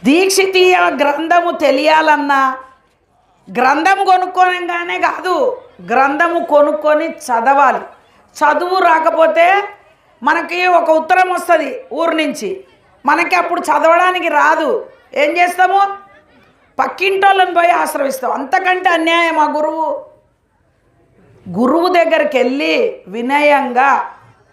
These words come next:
"నీకేం కావాలి?" అంటే గురువుకు కూడా అన్నీ ఉన్నాయి, ఆయనకి దేహధర్మము, మనోధర్మం, అన్ని ధర్మాలు ఉన్నాయి.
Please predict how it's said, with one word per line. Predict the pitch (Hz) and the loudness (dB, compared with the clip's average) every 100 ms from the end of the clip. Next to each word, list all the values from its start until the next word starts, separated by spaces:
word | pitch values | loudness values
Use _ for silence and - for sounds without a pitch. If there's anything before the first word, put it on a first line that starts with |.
| - | -10
"నీకేం | 262 269 285 302 | -8 -2 0 2
కావాలి?" | 311 285 262 240 269 269 - - _ _ _ 254 | 2 2 2 0 0 -4 -6 -14 _ _ _ -6
అంటే | 302 359 254 | 0 -2 0
గురువుకు | 320 359 392 392 392 | -2 -2 -2 -2 -2
కూడా | 370 349 311 285 359 - - - _ _ _ _ _ _ - | 0 2 2 2 2 0 -8 -20 _ _ _ _ _ _ -6
అన్నీ | 302 381 | -2 0
ఉన్నాయి, | 381 359 339 277 - - _ _ _ _ _ 226 | 0 0 0 -2 -10 -20 _ _ _ _ _ -2
ఆయనకి | 277 330 339 339 381 415 415 | 0 0 0 0 0 0 -4
దేహధర్మము, | 254 269 311 320 330 320 330 330 | -2 0 2 2 0 0 -2 -2
మనోధర్మం, | 320 320 320 320 320 311 320 | 0 -2 0 -2 -2 -2 -4
అన్ని | 320 302 | -4 -2
ధర్మాలు | 311 311 320 320 320 | 0 0 2 2 2
ఉన్నాయి. | 302 311 254 - | 0 -2 -2 -6